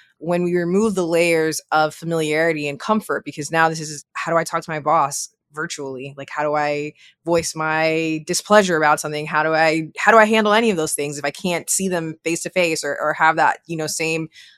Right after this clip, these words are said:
I R L energy, I guess is the best way that <laughs> I can put it. I think your point about kind of being intentional and thoughtful about that is really important. I think the other thing too around technology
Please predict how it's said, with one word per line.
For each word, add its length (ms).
I 140
R 240
L 320
energy, 420
I 60
guess 220
is 120
the 60
best 240
way 280
that 280
<laughs> 180
I 100
can 200
put 200
it. 220
I 100
think 180
your 100
point 200
about 240
kind 180
of 60
being 200
intentional 560
and 140
thoughtful 300
about 220
that 100
is 120
really 180
important. 280
I 40
think 120
the 100
other 180
thing 280
too 260
around 540
technology 1000